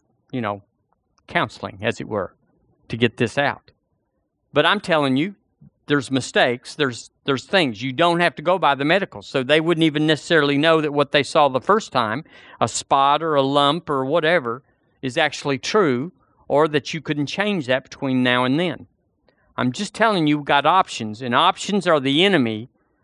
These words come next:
or the antithesis to a conviction. The more options you have, the less likely you're gonna be able to carry through with your conviction.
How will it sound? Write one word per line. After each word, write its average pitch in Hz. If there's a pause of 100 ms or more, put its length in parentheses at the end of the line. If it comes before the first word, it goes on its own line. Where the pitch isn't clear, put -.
(140)
or 123
the 131
antithesis 139 (360)
to 135
a 135
conviction. 147 (680)
The 117
more 120
options 190
you 220
have, 139 (520)
the 120
less 131
likely 165
you're 170
gonna 170
be 160
able 156
to 147
carry 156
through 123
with 120
your 127
conviction. 117